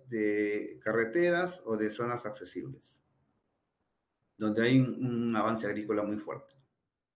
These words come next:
En áreas protegidas es menos. Ven ustedes ahí, entonces eso quería resaltar, ¿no?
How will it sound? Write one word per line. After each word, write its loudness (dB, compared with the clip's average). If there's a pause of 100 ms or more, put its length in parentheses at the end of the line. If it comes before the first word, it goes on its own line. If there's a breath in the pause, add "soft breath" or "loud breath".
(500)
En 6
áreas 8
protegidas 4
es -2
menos. 2 (100)
Ven 6
ustedes 2
ahí, 2
entonces -2
eso -8
quería 2
resaltar, -2
¿no? -8